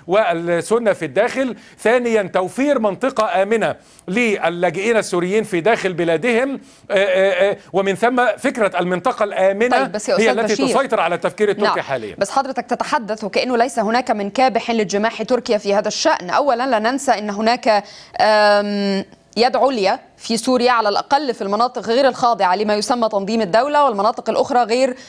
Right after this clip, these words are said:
Speaker 2: على الأقل الشريط ال-، ال-، ال-، ال-، الباقي في الثلاث مدن التي تسيطر عليها ما يسمى بالمعارضة المعتدلة،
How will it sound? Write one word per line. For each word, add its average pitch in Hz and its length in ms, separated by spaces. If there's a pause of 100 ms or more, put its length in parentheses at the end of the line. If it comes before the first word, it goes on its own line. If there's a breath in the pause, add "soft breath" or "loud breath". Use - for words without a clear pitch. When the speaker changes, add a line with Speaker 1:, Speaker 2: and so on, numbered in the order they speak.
(180 loud breath)
Speaker 2:
على 196 180
الأقل 277 320
الشريط 240 400
ال-، 208 180
ال-، 190 220
ال-، 180 360
ال-، 170 320
الباقي 233 500
في - 80
الثلاث 240 480
مدن 233 300
التي 220 280
تسيطر 247 340
عليها 226 240
ما 208 120
يسمى 214 340
بالمعارضة 196 500
المعتدلة، 196 640